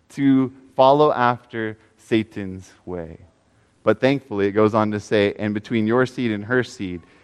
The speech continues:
he shall bruise your head, and you shall bruise his heel."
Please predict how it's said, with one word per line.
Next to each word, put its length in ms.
he 200
shall 240
bruise 340
your 160
head, 400
and 220
you 400
shall 300
bruise 540
his 240
heel." 440